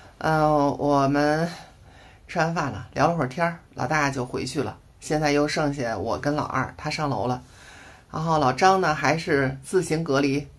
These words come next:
在平房呢。刚才跟他视频哈，他说还是没有完全好，嗓子又哑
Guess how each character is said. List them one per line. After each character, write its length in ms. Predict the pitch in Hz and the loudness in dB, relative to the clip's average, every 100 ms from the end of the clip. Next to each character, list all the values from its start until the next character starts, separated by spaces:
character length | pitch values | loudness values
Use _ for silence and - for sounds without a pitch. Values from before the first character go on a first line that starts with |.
| - | -2
在 140 | 147 | -2
平 260 | 139 135 139 | 0 -2 -2
房 260 | - 110 | -2 -4
呢。 180 | 127 101 - - - - | -4 -6 -12 -20 -20 -4
刚 140 | 143 | -2
才 120 | 165 | 0
跟 100 | 151 | 0
他 100 | 165 | 0
视 220 | - - 139 | 0 0 -2
频 260 | - 120 | -2 -2
哈， 200 | 147 117 | -2 -4
他 100 | 135 | -6
说 300 | 151 151 143 - | -4 -2 -2 -4
还 160 | - 143 | -6 -6
是 100 | 180 | -4
没 100 | 139 | -2
有 200 | 123 85 | -2 -2
完 180 | 120 | -4
全 180 | 135 131 135 | -2 -4 -4
好， 240 | - - | -6 -10
嗓 360 | - - 127 - | -4 0 0 2
子 100 | 156 | 2
又 140 | 254 | 2
哑 180 | 208 - | 0 -4